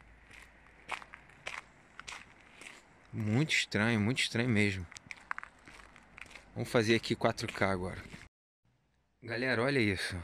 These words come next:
Resolução Ultra H D quatro K. A plaquinha aqui, beleza. Conselho de Negreira. Agradecimento à família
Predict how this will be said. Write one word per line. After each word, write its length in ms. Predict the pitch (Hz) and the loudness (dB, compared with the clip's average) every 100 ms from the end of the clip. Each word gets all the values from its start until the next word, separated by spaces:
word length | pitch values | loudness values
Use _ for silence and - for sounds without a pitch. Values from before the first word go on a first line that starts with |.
| - - - - - - - - - - | -10 -20 -18 -16 -18 -20 -20 -20 -20 -10
Resolução 720 | 98 98 107 101 - 117 131 - - - - - - - - - | -4 2 2 2 0 0 -2 -6 -20 -18 -16 -16 -18 -20 -10 2
Ultra 420 | 143 156 143 135 | 2 2 4 4
H 240 | 117 110 | 6 4
D 240 | 95 120 135 | 6 4 4
quatro 400 | - 139 - - - | 2 0 0 -8 2
K. 320 | 104 101 82 76 - - - - - - - - - _ _ _ _ - - _ - - _ _ - - - - - - - - _ - _ - _ _ _ - | 4 4 0 -10 -14 -16 -18 -20 -20 -20 -20 -20 -20 _ _ _ _ -20 -20 _ -20 -20 _ _ -20 -20 -18 -16 -18 -20 -20 -20 _ -20 _ -20 _ _ _ -20
A 60 | - | -10
plaquinha 420 | 98 101 - 110 | -4 -4 -2 -6
aqui, 340 | 120 - 127 147 | -6 -2 -2 0
beleza. 720 | 120 104 104 120 135 160 175 - - - - - | 0 0 0 0 0 -4 -6 -10 -20 -20 -20 -14
Conselho 480 | 107 98 - 95 95 | -10 -8 -4 -4 -4
de 120 | 98 | -2
Negreira. 720 | 110 120 110 104 117 131 147 147 - - - - - - - - - - - - - | -2 -2 0 0 0 -2 -4 -8 -16 -20 -20 -20 -20 -20 -20 -20 -20 -20 -20 -20 -20
Agradecimento 800 | - 101 98 95 - 95 95 92 | -8 -4 -4 -4 -4 -4 -4 -4
à 40 | 101 | -6
família 560 | - 92 92 92 92 | -4 -2 -2 -4 -6